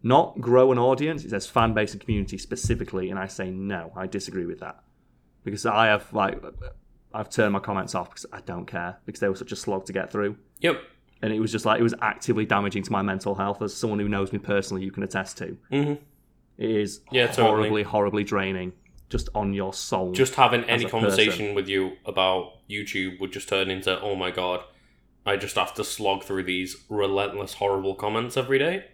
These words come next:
Speaker 1: Every single day. You just don't need it, do you? It's not nice. So, next one, YouTube provides me with the biggest potential audience. I'm gonna agree with that because it has. It does. And when I've got, because now I've already got four hundred odd thousand subscribers,
Speaker 2: Mm-hmm.
Speaker 1: um,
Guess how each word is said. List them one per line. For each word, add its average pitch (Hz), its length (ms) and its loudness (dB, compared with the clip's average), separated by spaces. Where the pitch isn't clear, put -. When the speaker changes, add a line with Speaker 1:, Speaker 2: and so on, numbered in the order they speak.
Speaker 1:
Every 135 320 -4
single 101 320 -4
day. 95 220 -6
You 190 160 0
just 359 160 6
don't 139 140 4
need 143 180 2
it, 117 80 2
do 117 80 2
you? 110 60 2
It's 101 200 -8
not 110 100 -4
nice. 104 360 -8
So, 117 340 0
next 180 220 2
one, 226 240 4
YouTube 202 420 0
provides 180 340 0
me 135 140 0
with 156 100 0
the 107 60 0
biggest 123 300 0
potential - 300 -6
audience. 98 200 -2
I'm 117 60 2
gonna 135 120 4
agree 160 180 6
with 131 100 6
that - 300 0
because 110 480 -2
it - 100 -8
has. 87 340 -6
It 110 140 -4
does. 92 340 0
And 104 260 -2
when 110 100 2
I've 110 100 0
got, - 380 -2
because 120 180 0
now 117 160 6
I've 110 80 4
already 110 160 4
got 110 120 0
four 107 260 0
hundred 101 260 -4
odd 101 180 -4
thousand 104 280 -4
subscribers, 120 580 -2
Speaker 2:
Mm-hmm. 127 240 0
Speaker 1:
um, 104 360 -4